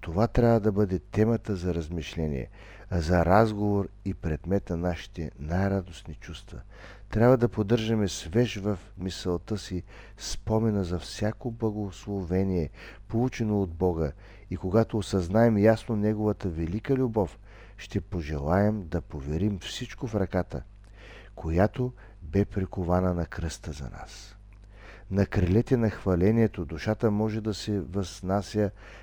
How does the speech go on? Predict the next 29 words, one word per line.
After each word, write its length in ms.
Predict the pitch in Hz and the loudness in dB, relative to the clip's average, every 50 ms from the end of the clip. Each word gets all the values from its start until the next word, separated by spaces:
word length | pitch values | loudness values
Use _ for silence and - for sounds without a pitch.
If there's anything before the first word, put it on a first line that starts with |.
| - - | -20 -16
все 280 | - - - - 117 - | -14 -8 -4 -4 -4 -2
по-близо 800 | - 135 123 120 113 117 98 95 107 117 117 107 101 107 104 101 | 0 0 0 0 -2 -4 -6 -2 0 2 2 2 2 0 2 2
и 100 | 101 92 | 0 0
по-близо 540 | - - 110 113 107 110 113 117 104 104 | 0 0 0 0 2 2 2 2 2 0
до 140 | 95 101 107 | 0 0 0
небето. 480 | 107 101 95 82 98 90 - - 76 - - - - - - - - - - | 2 2 2 2 0 0 0 -2 -8 -10 -10 -16 -20 -20 -20 -20 -20 -16 -14
Горе 420 | 78 78 76 107 113 123 123 127 | -12 -4 2 4 6 8 8 8
в 160 | 120 117 113 - - 107 | 6 6 4 2 0 0
небесните 640 | 110 107 92 82 104 107 - - 131 120 - - 113 | 0 0 2 2 0 0 0 -2 -6 -6 -6 -6 -8
дворове, 680 | 101 98 92 101 107 104 101 107 113 104 92 78 65 - - - - - - - | -6 -4 0 2 2 4 4 4 4 4 2 0 -2 -4 -12 -18 -20 -20 -12 -6
небесните 640 | 90 92 95 90 80 104 107 - - 127 117 104 - | 0 0 0 2 4 2 2 2 0 -4 -4 -4 -6
същества 640 | - - 113 104 - - 107 92 - - - 107 104 | -6 -6 -4 -4 -4 -6 -8 -8 -6 -2 0 0 0
се 160 | - - 107 | 0 -2 -4
покланят 640 | - - 104 90 - - 104 110 117 113 - - | -4 -4 -6 -6 -2 0 2 2 2 2 0 0
на 100 | 101 98 | 0 0
Бога 340 | 92 95 107 107 104 101 87 - - - - - - - | 2 2 2 4 4 2 0 0 -6 -14 -20 -20 -18 -14
с 180 | - - - | -14 -14 -14
песен 560 | - - - 120 120 113 - 120 110 95 82 - - - - - - | -14 2 4 4 4 6 4 2 2 2 0 -4 -10 -16 -18 -8 -4
и 140 | 101 101 104 | -2 0 2
музика 640 | 104 107 113 117 113 104 107 98 - 101 90 78 - - - - - - | 2 2 2 2 2 0 -2 -2 0 0 0 0 0 -4 -12 -18 -6 -4
и 80 | 95 | -2
за 160 | 98 90 101 92 | 0 0 0 -2
това, 260 | - 98 104 110 104 | 2 4 4 4 4
когато 380 | - - 104 104 98 - 113 | 2 0 0 0 0 0 -2
изразяваме 760 | 104 92 90 98 95 98 85 82 92 98 104 110 110 110 107 98 | -2 -2 0 0 0 0 2 4 4 4 6 4 4 2 0 2
благодарността 760 | 92 101 101 98 95 92 98 92 87 95 90 - - - 104 | 2 2 2 2 0 0 0 0 0 -2 -6 -6 -6 -8 -8
си 180 | - - 113 | -6 -6 -8
към 220 | - - 110 107 107 | -4 -2 -2 0 2
Него, 340 | 104 107 104 95 87 76 | 2 2 2 2 0 -4